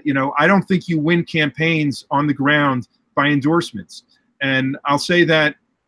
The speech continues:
the two campaigns that were really the model for me when I got in last time, and they remain the model,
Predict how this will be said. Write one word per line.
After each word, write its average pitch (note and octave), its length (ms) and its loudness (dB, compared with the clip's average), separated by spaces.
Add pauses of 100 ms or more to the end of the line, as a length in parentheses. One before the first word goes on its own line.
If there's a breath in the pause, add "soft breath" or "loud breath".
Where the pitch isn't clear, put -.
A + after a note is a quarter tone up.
(560)
the C#4 80 2
two G3 180 0
campaigns E3 560 -2
that C#3 120 -2
were C3+ 140 0
really D3+ 240 2
the C3 100 -4
model C3+ 480 0 (280)
for B2+ 120 -8
me A#2+ 200 -2
when A#2+ 180 -4
I B2 60 -2
got B2+ 220 0
in B2+ 120 -2
last A#2 280 -6
time, A#2 220 -6
and A2+ 100 -4
they A2+ 60 -4
remain C3+ 460 0
the B2 60 -2
model, F#2+ 380 -6